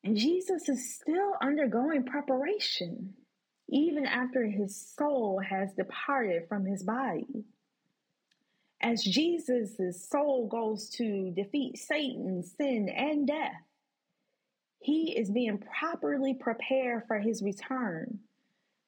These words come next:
to his beaten and bruised body through his resurrection. Joseph and Nicodemus do not fully realize what they have done, but they have positioned the Savior's body to be reunited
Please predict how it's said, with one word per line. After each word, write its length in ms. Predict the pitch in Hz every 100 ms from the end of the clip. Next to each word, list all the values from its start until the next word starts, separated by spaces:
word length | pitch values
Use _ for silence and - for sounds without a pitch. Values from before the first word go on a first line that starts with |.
| _
to 120 | - 214
his 180 | 202
beaten 480 | 170 254 285 226 202
and 280 | - 185 185
bruised 440 | 196 247 220 175
body 440 | 196 208 190 170 175
through 480 | 170 196 180 170 165 170 _
his 160 | 185 170
resurrection. 840 | 175 175 185 - - - - - - _ _ _ _ _ _ _ _ _ - - _ _ _ _ _ _ -
Joseph 420 | 185 285 339 320
and 80 | 254
Nicodemus 540 | 254 247 208 247 226 220
do 100 | 233
not 240 | 208 196
fully 240 | 254 254
realize 560 | 214 226 220 196 185 185
what 180 | 190 190
they 140 | 214
have 220 | 196 202
done, 380 | 165 147 - 196 - _ _ _ _ _ _ _ _ _ _ _ _ -
but 120 | 190
they 140 | 233
have 180 | 220 214
positioned 680 | 214 185 277 - 277 233 208
the 80 |
Savior's 480 | 196 226 214 196 190
body 640 | 185 196 185 170 165 - - -
to 320 | - 202 190 175
be 240 | 196 180
reunited 880 | 190 247 254 247 202 180 156 - -